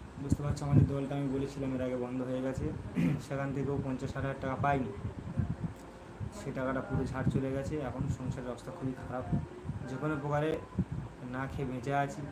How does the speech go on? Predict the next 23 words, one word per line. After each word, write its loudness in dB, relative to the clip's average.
কোনো 2
রকমে 2
দুটো -4
পেটে -4
দিয়ে 2
বেঁচে -2
আছি -2
তোমাদের -2
আশীর্বাদে। -2
আর -8
জানি -6
না -2
পরে -2
কী -2
হবে, -2
তো -2
কমেন্ট 0
করো, 4
তোমাদের -2
কমেন্টের -2
আশায় 0
বসে -2
আছি। -2